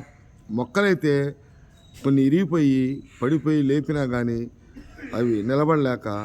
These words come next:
కొంత పరిస్థితి మాత్రం బాగా దెబ్బతింటం అనేది జరిగిందండి. కాకపోతే కొంతమంది రైతు సోదరులు మాత్రం ఇప్పుడిప్పుడే కొంతమంది నీళ్ళు వెళ్ళగొడటానికే రెండు మూడు రోజులు పడుతుందండి. పట్టినా గా-, పట్టినా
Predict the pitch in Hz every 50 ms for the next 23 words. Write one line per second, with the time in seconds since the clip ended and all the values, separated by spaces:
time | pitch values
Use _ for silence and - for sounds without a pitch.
0 | 107 101 - 110 113 107 98 107 98 87 - - - - - - 92 98 98 -
1 | - - - - 143 151 143 - 202 196 156 185 175 160 147 139 127 - 123 123
2 | 123 117 120 117 - - - - - - - - - - - 90 104 113 135 151
3 | 147 156 147 135 120 104 92 85 - - - - - - - - - - 101 135
4 | 135 143 165 165 160 143 147 139 139 131 127 123 120 135 127 101 95 120 120 127
5 | 135 127 120 107 101 101 123 131 - - - - - - - - - - - -
6 | - - - - - 151 175 170 208 175 208 175 226 190 196 185 185 190 185 180
7 | 185 185 143 170 165 165 165 165 165 160 156 139 180 175 151 - 185 196 196 -
8 | 190 202 214 214 - - 180 175 156 180 185 196 196 196 190 185 175 165 151 139
9 | 131 127 110 - - - - - - - - - - - 131 156 175 190 196 190
10 | 190 190 190 165 190 185 175 - 175 175 175 170 151 196 196 180 175 170 165 165
11 | 165 160 165 175 180 170 151 160 135 - - 156 147 147 143 143 170 190 170 131
12 | - - - - - - - - - - - - - - - - - - - -
13 | - - - - - 190 190 175 208 202 202 202 196 196 180 180 - 180 180 143
14 | 196 196 190